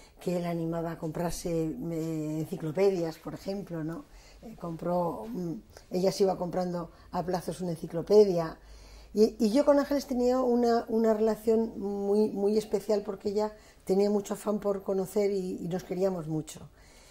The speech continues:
Y entonces, después de esta película de La historia oficial, llamé a Ángeles. Y entonces Ángeles me contó cosas muy importantes que yo desconocía.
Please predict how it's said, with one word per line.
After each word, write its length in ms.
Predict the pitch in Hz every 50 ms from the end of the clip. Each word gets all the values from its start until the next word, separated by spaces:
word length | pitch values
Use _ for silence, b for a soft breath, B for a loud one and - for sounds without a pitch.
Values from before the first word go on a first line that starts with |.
| B B B B
Y 40 | -
entonces, 300 | 190 233 240 233 277 240
después 300 | 240 226 - - 254 240
de 60 | 254
esta 200 | 226 - - 226
película 420 | - 233 240 247 240 - 220 214 214
de 100 | 208 196
La 60 | 190
historia 280 | 185 - - 220 220 226
oficial, 600 | 220 - 220 208 - - 220 208 202 196 - - - _ -
llamé 300 | 170 185 180 180 185 175
a 80 | 165
Ángeles. 680 | 160 160 151 - - - - - - - - - - - _ - - _ _ _ _ - b b b b b b b b b b b b b _
Y 80 | - 202
entonces 320 | 196 190 214 202 220 208
Ángeles 320 | 220 214 - 226 220 214 202
me 100 | 214 208
contó 260 | 208 202 196 - 196
cosas 280 | 202 196 190 208 196 180
muy 160 | 196 202 202
importantes 540 | 202 196 190 180 170 - 185 175 170 185 -
que 140 | - - 180
yo 260 | 165 170 170 - -
desconocía. 640 | - - 175 160 - - - 156 147 - - - -